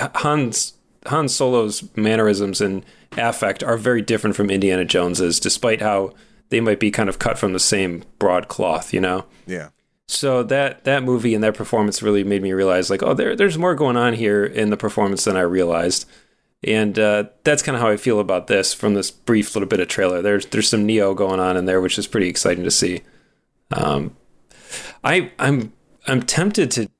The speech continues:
Speaker 1: tell you just to forge ahead and watch it because I don't think it really, I don't think it tells you really what the movie's about at all. Like I,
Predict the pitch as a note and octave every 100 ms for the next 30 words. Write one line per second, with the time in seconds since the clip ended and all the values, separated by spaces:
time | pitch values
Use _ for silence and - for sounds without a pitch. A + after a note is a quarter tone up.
0 | _ - A#2+ C#3 G#2+ F#2 A2+ - A#2+ -
1 | A2 G#2+ G#2+ G#2 G2+ F#2 F#2 F#2 - A#2+
2 | A#2 A2 G#2+ A2+ G2 - A#2 B2 - C3
3 | B2+ A2+ G2 G#2 G#2+ G2+ G2 _ _ -
4 | - - F3 C#3 - G#2+ G#2 - - -
5 | A#2 G2 G2+ G2 - G#2 A#2 G#2+ G2 G2
6 | F#2+ F#2+ F2 - - G2 F#2+ - G#2+ -
7 | F#2+ F2 G2+ A2 A2+